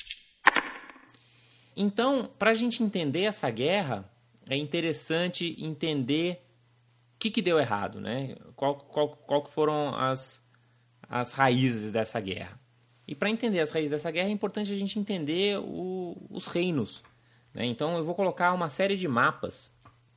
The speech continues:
aí no, no post pra vocês irem acompanhando essa, essa guerra. E esse primeiro mapa, então, que vocês vão ver, que é Galifar em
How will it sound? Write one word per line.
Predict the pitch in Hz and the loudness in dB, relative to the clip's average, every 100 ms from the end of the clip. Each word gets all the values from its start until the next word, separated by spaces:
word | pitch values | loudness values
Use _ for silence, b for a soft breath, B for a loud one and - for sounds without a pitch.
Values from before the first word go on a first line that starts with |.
| - | -4
aí | 120 110 110 | 0 2 2
no, | 113 117 110 | 2 0 2
no | 135 | 0
post | 135 127 160 - - - b b b - | 2 2 2 -2 -10 -16 b b b -2
pra | 135 | -2
vocês | 135 147 139 | 2 0 0
irem | 156 | -2
acompanhando | 151 170 - 151 139 147 165 - | 0 -2 4 4 6 2 0 0
essa, | 135 135 - 160 - | 0 0 2 2 2
essa | 151 180 | 0 0
guerra. | 110 95 | 0 0
E | 110 156 | 0 0
esse | - | -2
primeiro | - 196 202 202 | -2 2 2 4
mapa, | 127 147 - 202 b b b b | 6 4 4 -2 b b b b
então, | 120 107 117 | -4 2 2
que | 110 | 2
vocês | 104 - 107 | -4 -2 0
vão | 143 139 | 0 2
ver, | 139 160 b b b _ | 2 2 b b b _
que | - | 0
é | 127 | 4
Galifar | 123 120 120 120 120 117 | 6 4 6 8 8 6
em | 117 123 127 | 2 0 0